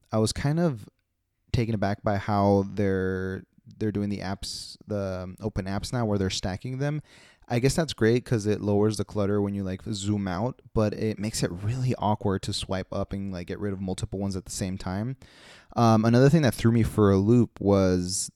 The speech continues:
the Safari. When I'm in Safari and I wanna do request desktop site, I mean, I guess the,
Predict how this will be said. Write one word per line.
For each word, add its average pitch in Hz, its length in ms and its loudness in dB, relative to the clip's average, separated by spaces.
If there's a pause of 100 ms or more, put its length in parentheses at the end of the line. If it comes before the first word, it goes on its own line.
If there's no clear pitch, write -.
the 92 720 2
Safari. 113 600 2
When 98 120 0
I'm 98 80 -2
in 104 60 -2
Safari 110 460 2
and 101 100 0
I - 20 0
wanna 98 260 0
do 98 260 2
request 95 580 0
desktop 98 360 -4
site, 113 240 -4
I 120 60 -4
mean, 131 160 0
I 127 80 0
guess 139 220 -2
the, 113 300 -2